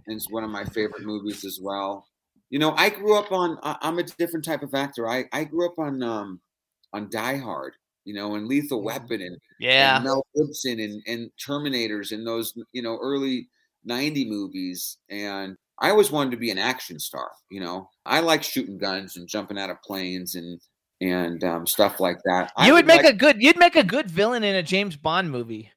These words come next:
Speaker 2: 'Cause
Speaker 1: James
Speaker 2: you look
Speaker 1: Bond
Speaker 2: like
Speaker 1: would be
Speaker 2: you could
Speaker 1: great.
Speaker 2: be a James Bond villain. We should, like, start a, like, campaign for you to, like, be in the next James Bond after this one that's getting ready to come out
Speaker 1: Yeah.
Speaker 2: <laughs> comes out. <laughs>
Speaker 1: I did a show, uh,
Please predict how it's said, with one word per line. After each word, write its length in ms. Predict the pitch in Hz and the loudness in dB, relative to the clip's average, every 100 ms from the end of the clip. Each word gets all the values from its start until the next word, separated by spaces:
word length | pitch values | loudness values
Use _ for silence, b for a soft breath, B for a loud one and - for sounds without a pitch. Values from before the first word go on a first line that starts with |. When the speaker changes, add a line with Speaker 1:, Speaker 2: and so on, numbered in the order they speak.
| _ _ - | _ _ -4
Speaker 2:
'Cause 80 | 147 | -2
Speaker 1:
James 60 | 233 | 2
Speaker 2:
you 40 | |
look 100 | 208 | 2
Speaker 1:
Bond 80 | 151 | 4
Speaker 2:
like 100 | 175 | 2
Speaker 1:
would 40 | - | 0
be 40 | |
Speaker 2:
you 40 | 185 | -2
could 100 | 185 | -2
Speaker 1:
great. 60 | 170 | -2
Speaker 2:
be 100 | 156 | 0
a 60 | 139 | 0
James 380 | 170 165 156 | 0 -2 -2
Bond 340 | 147 151 156 151 | -4 -2 -2 -2
villain. 240 | 123 123 | -4 -2
We 80 | 156 | 0
should, 200 | - 233 | 0 2
like, 200 | 214 185 | 2 2
start 300 | - 196 190 | 0 0 2
a, 60 | 165 | 2
like, 240 | 156 156 | 0 -2
campaign 520 | - 165 156 160 156 | -4 -4 -2 -4 -4
for 100 | 139 | -4
you 100 | 139 | -4
to, 80 | 135 | -2
like, 220 | 127 127 | -2 -4
be 140 | 135 135 | -6 -6
in 80 | 131 | -6
the 80 | |
next 240 | 127 127 - | -6 -6 -6
James 260 | 127 123 | -6 -6
Bond 340 | - 127 123 120 | -6 -6 -4 -6
after 160 | 120 | -6
this 160 | 123 123 | -6 -4
one 160 | 127 123 | -4 -4
that's 160 | 120 | -6
getting 200 | - 113 | -8 -6
ready 120 | 120 120 | -4 -4
to 40 | |
come 160 | - 127 | -4 0
out 100 | 127 | 2
Speaker 1:
Yeah. 160 | 220 - | 4 4
Speaker 2:
<laughs> 80 | - | 2
comes 20 | 190 185 | -2 2
out. 340 | - 185 180 - | 4 2 0 0
<laughs> 560 | - - - - - | 0 -2 -6 -8 -4
Speaker 1:
I 120 | 254 | -2
did 140 | - 165 | 0 0
a 80 | 160 | 0
show, 580 | - 151 143 143 131 - | -2 2 4 4 0 -6
uh, 380 | 120 117 113 | -4 -2 -4